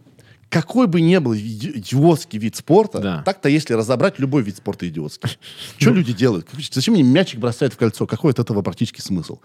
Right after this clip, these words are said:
Speaker 2: Мгм.
Speaker 1: Любой вид спорта
Speaker 2: Да.
Speaker 1: идиотский. Но если копнуть, к любому такому идиотскому виду спорта можно очень серьёзно отнестись
Speaker 2: Конечно.
Speaker 1: и готовиться разбирать стратегии,
Speaker 2: Конечно.
Speaker 1: понимаешь?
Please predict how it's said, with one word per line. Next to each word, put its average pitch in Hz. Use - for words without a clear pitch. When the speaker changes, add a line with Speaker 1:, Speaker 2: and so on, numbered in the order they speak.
Speaker 2:
Мгм. 110
Speaker 1:
Любой 143
вид 123
спорта 143
Speaker 2:
Да. 87
Speaker 1:
идиотский. 101
Но 143
если 160
копнуть, 156
к -
любому 156
такому 113
идиотскому 98
виду 92
спорта 151
можно 101
очень 110
серьёзно 90
отнестись 85
Speaker 2:
Конечно. 90
Speaker 1:
и 87
готовиться 78
разбирать 76
стратегии, 85
Speaker 2:
Конечно. 76
Speaker 1:
понимаешь? 87